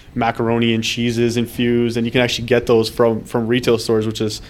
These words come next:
something you're still waiting to see in Alberta and I guess a few other provinces. But, um, the drinks, man, like, they need to,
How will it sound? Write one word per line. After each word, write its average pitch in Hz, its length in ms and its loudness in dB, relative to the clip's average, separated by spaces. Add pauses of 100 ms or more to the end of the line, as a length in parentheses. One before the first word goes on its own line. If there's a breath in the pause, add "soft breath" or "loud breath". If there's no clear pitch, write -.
(160 loud breath)
something 131 300 0
you're 120 60 2
still 120 260 4
waiting 117 220 4
to 110 60 0
see 120 240 0
in 117 60 2
Alberta 110 400 0
and 110 240 -2
I 110 80 -8
guess 110 220 -2
a - 40 -14
few 117 200 0
other 110 120 0
provinces. 131 560 0 (600 loud breath)
But, 117 200 0
um, 113 380 2
the 131 80 0
drinks, 123 540 0
man, 110 160 0
like, 113 160 -2
they 131 120 4
need 143 200 6
to, 113 440 2